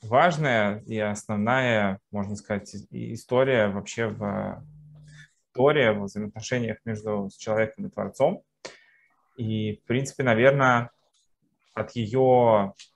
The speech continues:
более какого-то чёткого понимания будет, э, в том числе зависеть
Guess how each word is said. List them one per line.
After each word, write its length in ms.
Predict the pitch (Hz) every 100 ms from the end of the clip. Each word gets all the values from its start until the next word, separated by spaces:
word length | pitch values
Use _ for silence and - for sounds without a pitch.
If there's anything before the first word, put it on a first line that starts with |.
| _ _ _ _ _ _ _
более 300 | 110 135 131
какого-то 440 | - - 120 104 110
чёткого 400 | 131 127 - 110
понимания 600 | 120 135 190 247 185 147
будет, 380 | 131 143 143 -
э, 480 | 123 120 113 110 110
в 40 | -
том 120 | 135
числе 280 | - - 110
зависеть 580 | 110 117 160 135 -